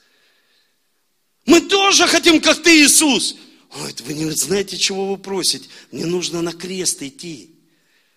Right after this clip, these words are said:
Процесс. Это когда больно, когда отвергают. Процесс — это когда не признают.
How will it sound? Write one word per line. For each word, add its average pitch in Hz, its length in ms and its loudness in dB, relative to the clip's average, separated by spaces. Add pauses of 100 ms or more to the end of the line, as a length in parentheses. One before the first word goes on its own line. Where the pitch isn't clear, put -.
(1400)
Процесс. - 760 -6 (880)
Это - 140 -16
когда 156 320 -12
больно, 120 640 -10 (840)
когда 139 300 -8
отвергают. 139 880 -10 (520)
Процесс — 165 520 -2
это 151 140 -12
когда 156 280 -6
не 190 140 -4
признают. 170 960 -6